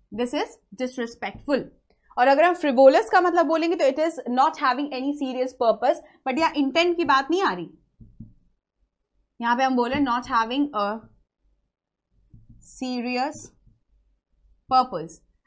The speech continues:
अब यहाँ पे जो हम टर्म यूज कर रहे हैं वो किसके लिए बोल रहे हैं कि हम ऐसी चीजों की बात कर रहे हैं जिसमें कोई सीरियस इंटेंट नहीं है। आप हंसी मजाक कर रहे हैं, आप घूम रहे हैं इर्द गिर्द, लेकिन सीरियसली नहीं घूम रहे। आप किसी के साथ,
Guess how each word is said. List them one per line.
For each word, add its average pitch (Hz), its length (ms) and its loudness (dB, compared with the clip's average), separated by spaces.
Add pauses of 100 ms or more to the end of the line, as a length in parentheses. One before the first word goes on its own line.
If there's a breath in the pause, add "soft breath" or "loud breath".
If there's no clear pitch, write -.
अब 240 140 0
यहाँ 277 380 0
पे 415 200 -4
जो 392 120 -4
हम 359 240 -2
टर्म 349 420 0
यूज 330 240 0
कर 233 180 0
रहे 202 140 -2
हैं 240 280 -6 (220 loud breath)
वो 311 80 2
किसके 349 340 -4
लिए 359 100 -2
बोल 330 180 -4
रहे 339 120 -2
हैं 349 100 -2
कि 359 80 -4
हम 330 300 -2
ऐसी 285 280 -4
चीजों 339 300 -4
की 339 100 -4
बात 302 280 -2
कर 294 120 -2
रहे 320 80 -6
हैं 330 80 -6
जिसमें 311 300 -4
कोई 392 120 -4
सीरियस 294 440 -6
इंटेंट 277 320 -2
नहीं 277 120 -2
है। 277 100 -16 (220 loud breath)
आप 359 220 4
हंसी 392 280 0
मजाक 359 280 2
कर 294 120 -2
रहे 320 100 2
हैं, 320 60 2
आप 262 80 -6
घूम 320 400 0
रहे 381 140 2
हैं 330 140 0
इर्द 262 260 4
गिर्द, 294 320 -4
लेकिन 285 220 -4
सीरियसली 302 600 -4
नहीं 269 200 -6
घूम 214 160 -8
रहे। 214 100 0
आप 220 100 -4
किसी 285 200 -8
के 339 100 -8
साथ, 359 260 -2